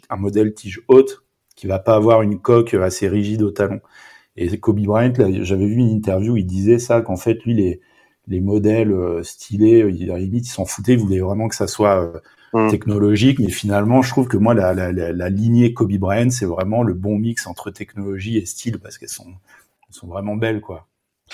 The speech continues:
Speaker 2: Mais à côté de ça,
Speaker 1: Mais
Speaker 2: les,
Speaker 1: bon,
Speaker 2: les,
Speaker 1: après,
Speaker 2: les Durant, par exemple, les Durant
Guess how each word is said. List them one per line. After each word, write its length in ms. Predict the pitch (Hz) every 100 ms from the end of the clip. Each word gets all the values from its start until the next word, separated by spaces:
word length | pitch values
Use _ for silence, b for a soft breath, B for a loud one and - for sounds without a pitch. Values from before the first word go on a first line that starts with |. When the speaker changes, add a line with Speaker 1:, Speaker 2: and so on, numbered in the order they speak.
| 92 92
Speaker 2:
Mais 60 |
à 80 | 107
côté 180 | 107 107
de 60 | -
ça, 100 | 143
Speaker 1:
Mais 100 | 104
Speaker 2:
les, 40 |
Speaker 1:
bon, 60 | 120
Speaker 2:
les, 160 | 98
Speaker 1:
après, 100 | 98 107
Speaker 2:
les 80 | 101
Durant, 360 | 107 101 123
par 160 | 113 90
exemple, 320 | 92 101 -
les 40 | 87
Durant 320 | 92 101